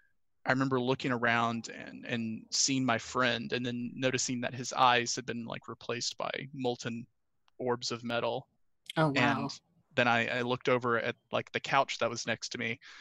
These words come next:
Speaker 1: and, and just like in a horror movie, like, these enormous spider legs started coming out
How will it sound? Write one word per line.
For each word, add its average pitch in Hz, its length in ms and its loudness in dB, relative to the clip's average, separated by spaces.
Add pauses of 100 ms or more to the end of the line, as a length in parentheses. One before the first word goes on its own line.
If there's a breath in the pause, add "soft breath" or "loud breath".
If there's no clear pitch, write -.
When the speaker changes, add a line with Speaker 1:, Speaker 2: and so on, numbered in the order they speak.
(580 loud breath)
Speaker 1:
and, 123 200 4
and 127 200 -4
just - 220 4
like 139 140 4
in 123 80 2
a 120 80 2
horror 123 280 0
movie, 113 320 -4
like, - 160 -8
these - 340 -8 (100)
enormous 123 800 0
spider 117 400 4
legs 110 340 -2
started - 400 -4
coming 117 240 -4
out 113 220 -4